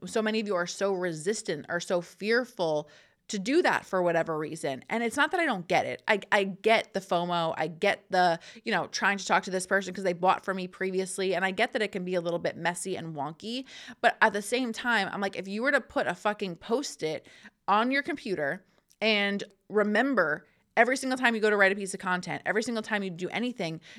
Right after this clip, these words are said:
you're like, "Remember my person, remember, give that person a name." I have a couple different, one in particular, I have one client that I've worked with for a long time who is my ideal client to a T. I have to get her face in my brain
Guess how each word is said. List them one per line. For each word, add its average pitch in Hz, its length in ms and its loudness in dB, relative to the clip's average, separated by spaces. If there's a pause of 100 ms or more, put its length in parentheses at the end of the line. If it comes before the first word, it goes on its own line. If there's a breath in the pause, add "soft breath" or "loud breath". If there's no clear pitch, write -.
you're 226 200 6
like, 208 180 6
"Remember 190 500 4
my 214 160 4
person, 202 460 -2
remember, 196 380 0
give 202 160 -2
that 247 180 4
person 214 300 -4
a 190 80 -2
name." 180 420 -4 (180 loud breath)
I 233 200 8
have 254 340 2
a - 80 -4
couple 226 400 0
different, 190 500 0
one 220 220 2
in 262 100 0
particular, 196 560 0
I 185 100 6
have 185 160 2
one 202 300 -2
client 180 360 -2
that 180 80 -2
I've 170 120 -2
worked 170 200 -4
with 175 120 -6
for 175 140 -4
a 170 60 0
long 165 240 -2
time 175 320 -2 (220 loud breath)
who 233 160 2
is 196 200 2
my 202 240 2
ideal 208 240 2
client 185 420 -4
to 185 140 -4
a 147 60 -2
T. - 480 -8 (360 loud breath)
I 226 140 10
have 269 240 0
to - 80 -6
get 208 280 2
her 185 160 -2
face - 760 -6 (540 soft breath)
in 254 180 4
my 233 220 6
brain 196 440 0